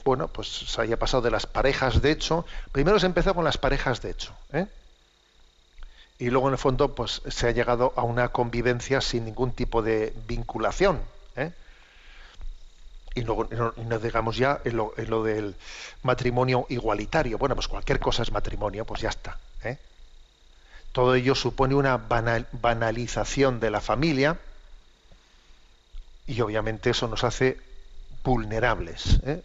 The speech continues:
Vulnerables. ¿Eh? Entonces, pues, existe un, un giro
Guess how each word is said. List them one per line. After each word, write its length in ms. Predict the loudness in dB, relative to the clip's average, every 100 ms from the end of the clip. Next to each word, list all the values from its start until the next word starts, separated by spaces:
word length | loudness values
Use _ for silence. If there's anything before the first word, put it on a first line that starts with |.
| -12 -14 -14
Vulnerables. 840 | -6 -4 -2 0 0 0 -2 0 -2 -2 -14 -16 -18 -20 -20 -16 -16 -18 -14
¿Eh? 120 | -14 -14 -18 -20 -20 -18 -18 -18 -18 -18 -20 -20 -20 -20 -20 -20 -20 -8
Entonces, 480 | 0 0 0 -6 -6
pues, 380 | -6 -6 -6 -8 -12 -8
existe 640 | -4 -4 -2 4 4 2 -6 -20 -20 -20 -20 -12 -4
un, 540 | 0 2 2 0 -2 -4 -10 -18 -20 -20 -20 -20 -20 -16 -12 -12 -14 -16 -16 -14 -12 -12 -12 -14 -18 -6
un 160 | 0 2
giro 640 | 4 4 6 6 4